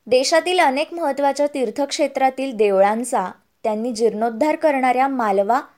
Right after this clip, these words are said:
राजघराण्याच्या महाराणी अहिल्याबाई होळकर यांचे सतराशे पंच्याण्णवमध्ये निधन झाले.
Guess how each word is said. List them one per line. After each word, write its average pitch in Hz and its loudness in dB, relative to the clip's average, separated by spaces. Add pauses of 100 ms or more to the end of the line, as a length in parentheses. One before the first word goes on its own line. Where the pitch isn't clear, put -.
(220)
राजघराण्याच्या 269 -2
महाराणी 247 -2 (400)
अहिल्याबाई 302 2
होळकर 254 2
यांचे 208 -4
सतराशे 262 -2
पंच्याण्णवमध्ये 240 -2
निधन 196 -4
झाले. 165 -8